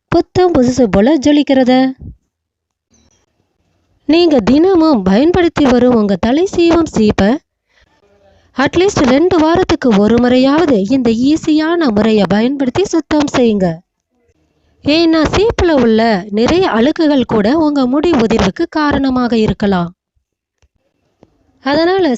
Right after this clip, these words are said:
சீக்கிரமே சுத்தப்படுத்தும் இந்த எளிமையான முறையை பயன்படுத்தி உங்க தலை சீவம்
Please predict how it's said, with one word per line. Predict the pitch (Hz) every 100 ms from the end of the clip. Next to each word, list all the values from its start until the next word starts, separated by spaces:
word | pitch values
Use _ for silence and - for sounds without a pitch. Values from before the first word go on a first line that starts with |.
| -
சீக்கிரமே | 370 392 381 370 359
சுத்தப்படுத்தும் | 349 254 - 302 - 240 214 254
இந்த | 320 285 254
எளிமையான | 240 294 349 349 330 330 349 240
முறையை | 202 226 240 165
பயன்படுத்தி | 185 202 240 262 302 339 233 - _ _ _ _ _ _ _ -
உங்க | 302 349 320
தலை | - 247 320 392
சீவம் | 381 370 359